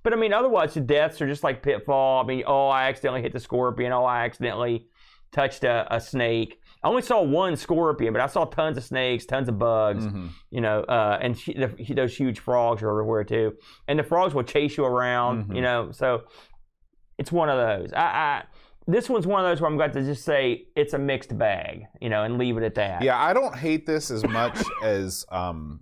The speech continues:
Speaker 2: as a lot of people do. A lot of people think that this is one of the worst games ever, and I think a lot of that just bec-, is because it comes on the heels of Pitfall two, which was such a great
Speaker 1: Yeah.
Speaker 2: game.
Speaker 1: Curtis mentions that you can c-,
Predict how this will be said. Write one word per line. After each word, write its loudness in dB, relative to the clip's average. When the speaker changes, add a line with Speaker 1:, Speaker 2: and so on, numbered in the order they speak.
Speaker 2:
as -2
a -4
lot 0
of -6
people -6
do. -2
A 2
lot 2
of -4
people -6
think -6
that -8
this -6
is -6
one -4
of -8
the -2
worst -4
games -6
ever, -2
and -4
I -2
think -6
a -2
lot 0
of -2
that -4
just -6
bec-, -12
is -6
because -2
it -4
comes -2
on -2
the -4
heels -2
of -10
Pitfall -2
two, -6
which -6
was 0
such -6
a -8
great -8
Speaker 1:
Yeah. 0
Speaker 2:
game. -14
Speaker 1:
Curtis 0
mentions -2
that 0
you 0
can -4
c-, -8